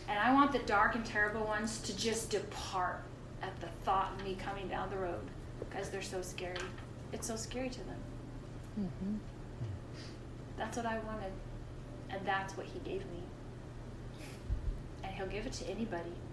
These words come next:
Speaker 1: who wants it. He'll give it to anybody who's willing to take the time. And that's my testimony, that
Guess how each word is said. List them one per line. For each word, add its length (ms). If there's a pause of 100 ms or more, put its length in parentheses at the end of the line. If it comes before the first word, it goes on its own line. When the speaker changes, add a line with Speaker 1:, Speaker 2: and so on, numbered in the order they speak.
Speaker 1:
who 60
wants 360
it. 60 (1700)
He'll 100
give 120
it 60
to 120
anybody 400
who's 180
willing 280
to 120
take 240
the 60
time. 280 (1200)
And 160 (320)
that's 260
my 100
testimony, 600
that 180